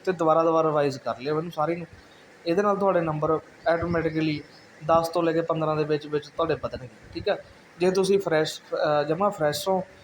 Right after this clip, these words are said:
ਤ-, ਫਰੈਸ਼ਰ ਹੋ, ਤਾਂ ਮੈਨੂੰ ਲੱਗ, ਫਿਰ ਤੁਹਾਨੂੰ ਘੱਟ ਬੈਨੀਫਿਟ ਹੋਊਗਾ।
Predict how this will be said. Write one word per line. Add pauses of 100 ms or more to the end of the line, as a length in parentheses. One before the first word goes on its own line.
(320)
ਤ-,
ਫਰੈਸ਼ਰ
ਹੋ,
ਤਾਂ
ਮੈਨੂੰ
ਲੱਗ, (200)
ਫਿਰ
ਤੁਹਾਨੂੰ (120)
ਘੱਟ
ਬੈਨੀਫਿਟ
ਹੋਊਗਾ।